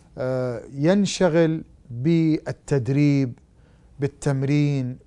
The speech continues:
بالاستعداد العسكري، بتثبيت الخطة العسكرية لكي يواجه الجيش غداً. هذا قد يتصور البعض، آه، ذلك،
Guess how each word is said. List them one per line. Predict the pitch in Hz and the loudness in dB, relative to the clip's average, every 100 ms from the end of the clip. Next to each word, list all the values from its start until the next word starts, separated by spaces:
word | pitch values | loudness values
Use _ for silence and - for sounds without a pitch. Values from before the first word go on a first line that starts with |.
| - | -8
بالاستعداد | 135 139 - 143 120 143 143 135 | -6 -4 -4 -6 -4 -2 0 0
العسكري، | 135 123 - - 139 - - 143 135 131 117 - - - - _ _ | -4 -6 -8 -6 -4 -4 0 0 2 -2 -4 -10 -20 -20 -20 _ _
بتثبيت | 123 139 170 160 160 147 - 135 175 165 156 | -4 2 4 4 2 0 0 2 2 2 0
الخطة | 123 160 160 - | 0 -2 -2 0
العسكرية | 147 123 131 - - 147 160 160 156 151 | 0 0 -4 -4 -2 0 2 2 2 2
لكي | 151 - 143 135 | 0 -2 -2 0
يواجه | 135 147 151 127 147 123 _ _ _ - | 2 4 4 2 -2 -2 _ _ _ -12
الجيش | 120 110 110 147 151 127 123 | -10 -8 -4 -2 0 -2 -2
غداً. | 139 139 131 101 85 76 _ _ _ _ - _ - | 0 0 -2 -8 -14 -20 _ _ _ _ -20 _ -6
هذا | 175 180 180 175 175 - _ _ _ - | 0 4 6 4 2 -6 _ _ _ -2
قد | 160 | 0
يتصور | 160 156 139 165 160 151 | 2 0 -2 0 2 2
البعض، | 135 131 147 147 143 - _ _ _ - | 2 2 4 4 0 -10 _ _ _ -8
آه، | 123 123 | -4 -4
ذلك، | 123 156 165 165 160 | 4 6 8 6 2